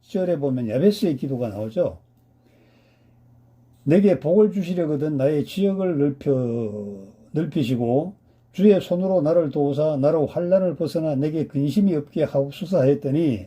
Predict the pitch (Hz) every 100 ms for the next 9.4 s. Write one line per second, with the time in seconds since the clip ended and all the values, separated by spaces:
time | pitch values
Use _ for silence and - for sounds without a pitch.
0 | _ _ _ _ - 175 165 156 143 202
1 | 196 143 139 139 151 151 127 117 156 135
2 | - 180 180 _ _ - 127 127 143 131
3 | 123 92 92 _ _ _ _ _ _ _
4 | _ _ _ _ _ _ _ - 113 160
5 | 175 202 196 180 143 - 165 - 190 160
6 | 143 156 - 160 131 139 170 - _ _
7 | _ _ _ _ _ - 147 190 180 143
8 | 113 92 87 _ _ _ - - 175 175
9 | 160 139 123 101